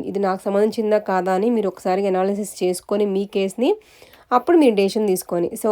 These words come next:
ఎందుకంటే వంద మంది వంద రకాలుగా చెప్తారు, వాటిని చూసి ఇన్‌ఫ్లుయెన్స్ అయ్యారు అంటే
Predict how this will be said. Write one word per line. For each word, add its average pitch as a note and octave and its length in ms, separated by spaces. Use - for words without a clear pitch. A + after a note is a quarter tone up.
ఎందుకంటే G#3+ 320
వంద F#3 260
మంది A3 240
వంద G#3 180
రకాలుగా G3 360
చెప్తారు, F3+ 540
వాటిని F#3+ 340
చూసి A#3 180
ఇన్‌ఫ్లుయెన్స్ G#3 480
అయ్యారు F#3 300
అంటే F#3 260